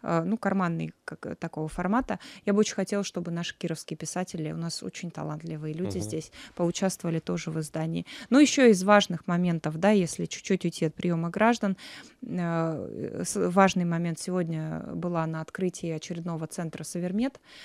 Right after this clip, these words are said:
Speaker 1: "Савермед" очень давно помогает ис-, по С В О. Светлана Васильевна, конечно, большую работу делает, ей надо отдать должное. Они берут к себе и на реабилитацию
Speaker 2: Мгм.
Speaker 1: людей, и вообще семьям помогают. И вот сегодня у них там очередной центр открывался, поэтому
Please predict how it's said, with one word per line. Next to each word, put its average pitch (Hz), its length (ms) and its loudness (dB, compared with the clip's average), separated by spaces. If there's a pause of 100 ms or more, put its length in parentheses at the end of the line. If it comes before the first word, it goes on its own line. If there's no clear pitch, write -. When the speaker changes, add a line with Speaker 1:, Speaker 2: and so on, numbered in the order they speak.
(120)
Speaker 1:
"Савермед" 185 480 0
очень 165 240 -6
давно 165 280 0
помогает 175 560 0
ис-, 220 200 -4
по - 80 -4 (100)
С - 160 -8
В 196 40 -4
О. 190 340 -2 (200)
Светлана 180 320 0
Васильевна, 165 340 -2
конечно, - 220 -8
большую 156 280 -2
работу 208 340 -2
делает, 185 440 -2 (260)
ей 180 100 0
надо 175 220 0
отдать 170 280 0
должное. 175 540 0 (340)
Они 180 200 2
берут 175 280 0
к - 60 -12
себе 165 460 0
и 170 120 -2
на 160 200 -4
реабилитацию 202 720 2
Speaker 2:
Мгм. - 0 -
Speaker 1:
людей, 185 480 0
и - 40 -8
вообще 147 240 -4
семьям 220 400 2
помогают. 180 500 0
И 170 40 -2
вот 170 100 -4
сегодня 185 340 -2
у 165 40 -2
них 160 140 -4
там 165 200 -2
очередной 165 400 -4
центр 165 360 -4
открывался, 190 540 -2
поэтому 165 400 -4